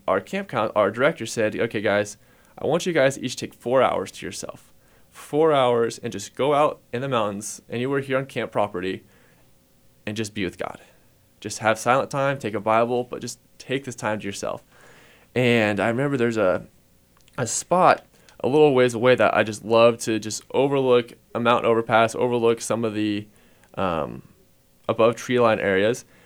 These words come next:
And it was kind of a far walk. So I was like, you, oh, actually, before that, I was gonna go down to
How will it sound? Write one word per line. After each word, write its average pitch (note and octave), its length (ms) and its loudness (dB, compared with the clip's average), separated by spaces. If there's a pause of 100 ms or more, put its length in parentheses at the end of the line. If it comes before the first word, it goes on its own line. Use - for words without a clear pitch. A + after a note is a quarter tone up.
(220)
And G#2+ 500 0 (240)
it - 60 -4
was C#3 120 2
kind G3 180 0
of C3+ 80 -4
a - 20 -14
far C3+ 200 8
walk. B2 360 4
So - 160 0
I - 20 6
was A2 80 0
like, G#2+ 120 -4
you, B2 140 -8 (220)
oh, C#3+ 80 8
actually, C3 340 2
before B2 300 -2
that, C3 120 8
I F#2+ 40 8
was A#2 100 4
gonna B2+ 160 -4
go A#2+ 160 2
down A2+ 360 0
to G#2 380 -4